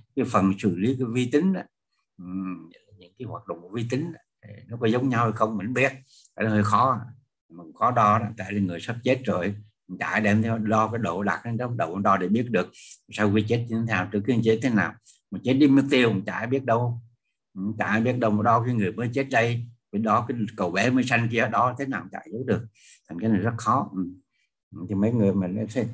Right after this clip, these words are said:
<laughs> vi tính là nhiều khi á, học về cái não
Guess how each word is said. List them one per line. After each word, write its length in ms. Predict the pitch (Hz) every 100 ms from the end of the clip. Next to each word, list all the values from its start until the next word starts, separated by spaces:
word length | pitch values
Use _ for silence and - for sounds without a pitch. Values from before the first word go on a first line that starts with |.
| - _
<laughs> 80 | - 95 104 - - _
vi 300 | - 98 110 110
tính 200 | 120 117
là 80 |
nhiều 220 | 95 95 -
khi 220 | 120 117
á, 120 | 117 117 120 117
học 180 | 87 -
về 140 | 90 85
cái 80 | 95
não 480 | 90 - 113 131